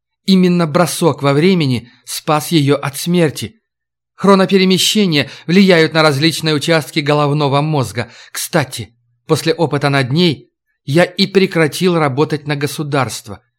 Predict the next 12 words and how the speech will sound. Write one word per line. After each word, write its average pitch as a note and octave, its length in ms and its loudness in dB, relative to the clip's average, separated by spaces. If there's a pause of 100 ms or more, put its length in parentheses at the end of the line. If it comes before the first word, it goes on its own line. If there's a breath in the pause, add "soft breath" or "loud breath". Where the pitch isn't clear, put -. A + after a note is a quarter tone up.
(360)
Отпускать E3+ 480 -4
меня, F3 220 0
конечно, D#3+ 440 -2
не D#3 120 -2
собирались, C#3 600 0 (260 soft breath)
обвинили C#3+ 600 0
в C3 60 -4
шпионаже, C3 720 0 (260 soft breath)
потом C#3+ 300 -2
даже C3 220 -2
хотели C3 420 -4
убить. B2 560 -8